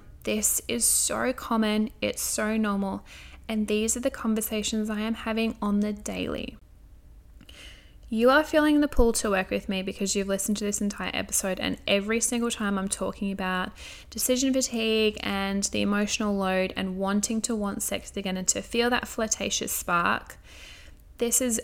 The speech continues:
absolutely perfect. You're in the right place. Send me a message and let's start working together. I, I love helping women feel sexual and desired again.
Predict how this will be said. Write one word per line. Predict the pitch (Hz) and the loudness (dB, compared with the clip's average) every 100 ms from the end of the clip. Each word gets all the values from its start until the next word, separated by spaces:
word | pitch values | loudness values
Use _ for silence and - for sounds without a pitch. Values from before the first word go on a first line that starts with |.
| - | 0
absolutely | 208 214 - 220 - | 0 2 0 0 -2
perfect. | - 196 - - | -2 -2 -2 -2
You're | 208 | -2
in | 202 | 0
the | 208 | 2
right | 233 - | 0 -2
place. | - 214 208 214 - - - - - | -4 0 0 0 -2 -6 -18 -20 -12
Send | - 240 240 | -8 -2 2
me | 277 | 4
a | |
message | 254 226 - 220 208 - - - | 2 0 -2 -2 2 2 0 -6
and | 220 | -4
let's | 214 - | -2 -4
start | - 220 - | -6 -4 -4
working | 196 - 214 | -6 -6 -6
together. | - - - 190 - - - - - - | -6 -6 -8 -10 -12 -20 -20 -20 -20 -4
I, | 202 202 202 - | 0 2 0 0
I | 208 | -2
love | 208 208 208 220 | 6 8 8 4
helping | - 208 208 214 208 208 202 - - - | 0 0 0 0 0 0 -2 -12 -18 -10
women | 208 196 208 208 208 | -4 2 4 6 2
feel | 202 - 214 208 220 | 0 -4 0 0 2
sexual | 214 - 214 - 208 | 0 0 -2 -2 -2
and | 196 196 | -2 -2
desired | 196 190 185 185 | -2 -2 -2 -2
again. | 190 - - | -2 -4 -6